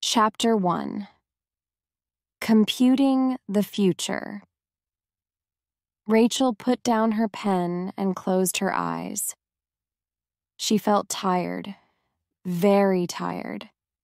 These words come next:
She looked up at the clock. Four thirty. Good.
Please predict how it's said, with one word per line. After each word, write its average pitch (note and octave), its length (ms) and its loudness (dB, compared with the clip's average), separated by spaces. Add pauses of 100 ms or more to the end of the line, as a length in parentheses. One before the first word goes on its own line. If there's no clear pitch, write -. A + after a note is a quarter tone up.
(500)
She B3+ 280 0
looked A#3+ 260 2
up G#3 180 0
at G3+ 120 -6
the G3 80 -4
clock. - 540 -4 (1080)
Four A#3 320 2
thirty. F3 580 -4 (1500)
Good. A3+ 420 2